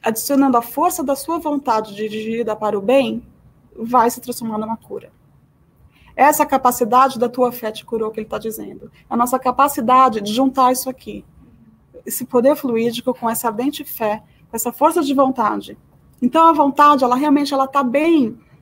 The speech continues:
bem presente. Eu diria que seria a primeira parte que a gente tem que tá, é, realmente pensando o que que vai me movimentar, né? O que que vai, é, me fazer,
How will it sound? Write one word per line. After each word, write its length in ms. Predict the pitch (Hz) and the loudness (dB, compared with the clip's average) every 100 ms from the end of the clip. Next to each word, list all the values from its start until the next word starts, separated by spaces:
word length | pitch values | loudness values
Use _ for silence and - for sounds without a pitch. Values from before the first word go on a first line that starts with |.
| _ _ | _ _
bem 480 | 254 285 254 233 - _ _ _ | 0 0 0 -4 -10 _ _ _
presente. 640 | - 247 226 196 170 - 175 | 2 4 4 -2 -4 -10 -12
Eu 100 | 165 | -12
diria 240 | 208 233 | -8 -8
que 60 | 247 | -8
seria 240 | - 247 | -6 -2
a 40 | 254 | -2
primeira 500 | 254 262 294 277 262 | -2 0 0 0 -2
parte 600 | - 226 214 214 - 202 _ _ - | 0 0 0 -2 -10 -14 _ _ -8
que 60 | |
a 40 | 226 | -4
gente 240 | 226 - | -4 -4
tem 200 | - 233 | -6 -8
que 120 | 220 | -8
tá, 380 | - 220 208 - - _ _ _ | -6 -2 -2 -4 -12 _ _ _
é, 400 | 214 208 202 202 - _ _ | -6 -4 -2 -6 -12 _ _
realmente 720 | - 311 247 240 240 - 101 - _ - | 2 4 4 2 -2 -2 -4 -8 _ -6
pensando 640 | 294 320 311 285 277 254 220 | 0 2 2 2 4 4 2
o 40 | |
que 240 | 220 - | -2 -6
que 160 | 359 370 | 0 2
vai 180 | 277 262 | 4 4
me 80 | 262 | 4
movimentar, 760 | 247 240 240 240 233 196 185 - _ _ | 2 0 -4 -8 -6 -8 -8 -14 _ _
né? 200 | - 214 | -14 -12
O 60 | 247 | -10
que 120 | 294 | -6
que 140 | 311 | -2
vai, 400 | 285 240 220 220 - _ _ _ - | 0 2 2 -2 -8 _ _ _ -4
é, 540 | 208 208 196 190 185 - - _ _ _ _ _ _ _ _ _ | 0 0 0 -2 -4 -10 -20 _ _ _ _ _ _ _ _ _
me 160 | 254 320 | 4 4
fazer, 580 | 320 269 220 233 233 | 4 -2 2 2 2